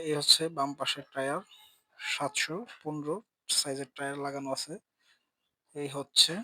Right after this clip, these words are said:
চাকার ক্যাটাগরি, এই হচ্ছে বাম পাশের চেসিস।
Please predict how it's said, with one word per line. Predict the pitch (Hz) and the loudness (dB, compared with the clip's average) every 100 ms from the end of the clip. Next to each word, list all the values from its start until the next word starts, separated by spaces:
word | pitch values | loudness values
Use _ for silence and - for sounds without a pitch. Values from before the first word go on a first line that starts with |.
| - - - - _ _ _ _ _ _ _ _ _ - | -10 -18 -20 -20 _ _ _ _ _ _ _ _ _ -2
চাকার | 156 147 131 | 0 2 0
ক্যাটাগরি, | 143 135 135 123 120 110 - _ _ _ _ _ _ _ - - _ _ _ - | -2 -6 -6 -6 -10 -12 -18 _ _ _ _ _ _ _ -20 -20 _ _ _ -6
এই | 147 | -4
হচ্ছে | 147 147 - 165 | -4 0 0 2
বাম | 156 147 | -2 -4
পাশের | 143 135 147 | 0 0 2
চেসিস। | 147 - 135 - 131 | 2 2 0 -2 0